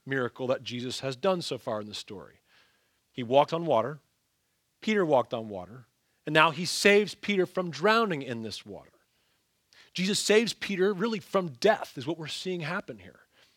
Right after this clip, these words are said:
He grabs hold of him and saves him from drowning in the sea. In compassion and love, he responds to the call for help and salvation. In compassion, he reaches out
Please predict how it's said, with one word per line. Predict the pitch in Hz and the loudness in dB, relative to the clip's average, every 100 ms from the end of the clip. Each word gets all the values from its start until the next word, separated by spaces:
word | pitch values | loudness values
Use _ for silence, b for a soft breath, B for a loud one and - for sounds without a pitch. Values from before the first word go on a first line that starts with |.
| b b | b b
He | - | -6
grabs | 139 143 185 220 208 | -4 6 8 8 4
hold | - 156 | -2 -2
of | 151 | -2
him | 151 170 190 B B | -4 -6 -6 B B
and | 165 | -6
saves | 147 - 208 247 226 - | -4 2 4 4 2 -2
him | 147 143 | -6 -6
from | 170 | -8
drowning | 156 123 110 127 160 | -6 -4 -2 -4 -8
in | 123 123 | -12 -12
the | |
sea. | 135 - 214 151 90 _ b b b b b b _ | -10 -8 -10 -14 -18 _ b b b b b b _
In | 208 269 254 | 2 2 0
compassion | - 185 - - 190 180 - 135 127 - | -4 -8 -6 2 2 2 -4 -10 -12 -12
and | 151 127 123 | -12 -12 -6
love, | 147 190 113 107 | 0 2 0 -8
he | 104 | -10
responds | 151 135 - - 208 190 143 - | -10 -6 -8 -6 -4 -2 -4 -8
to | |
the | 143 131 | -16 -14
call | - - 175 123 | -10 -4 -4 -4
for | - 120 - | -10 -18 -14
help | 196 127 - b b b b | -10 -10 -12 b b b b
and | 135 | -10
salvation. | - 151 139 156 151 - 123 _ _ _ _ _ _ - | -8 -6 -6 -6 -8 -12 -16 _ _ _ _ _ _ -6
In | 196 | -4
compassion, | - 165 - 208 208 170 | -2 -4 0 2 2 -2
he | 139 | -8
reaches | 131 190 165 139 - | -6 -8 -6 -8 2
out | 185 160 | 4 4